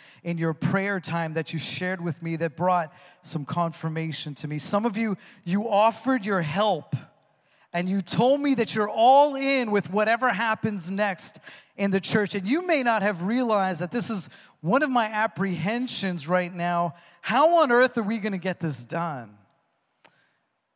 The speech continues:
But I believe that God has already begun to show me the people that He wants to use.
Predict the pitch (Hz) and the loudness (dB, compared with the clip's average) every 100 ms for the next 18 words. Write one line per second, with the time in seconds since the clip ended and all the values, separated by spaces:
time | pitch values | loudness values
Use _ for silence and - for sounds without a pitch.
0 | - 156 160 151 156 170 202 190 139 147 | -8 -4 -2 -2 -2 -2 -4 -4 -6 -6
1 | 143 165 165 151 127 160 175 175 160 147 | -4 -2 0 -2 -4 0 0 0 -4 -4
2 | 165 143 135 - - 180 202 165 139 - | -4 -6 -8 -6 -4 -4 -4 -6 -6 -8
3 | - 214 - 151 135 127 113 _ _ _ | -8 -8 -6 -4 -4 -6 -12 _ _ _
4 | _ _ - 139 151 139 151 147 - - | _ _ -14 -10 -6 -6 -8 -8 -10 -12
5 | 127 135 113 95 101 - - | -12 -10 -12 -16 -20 -20 -20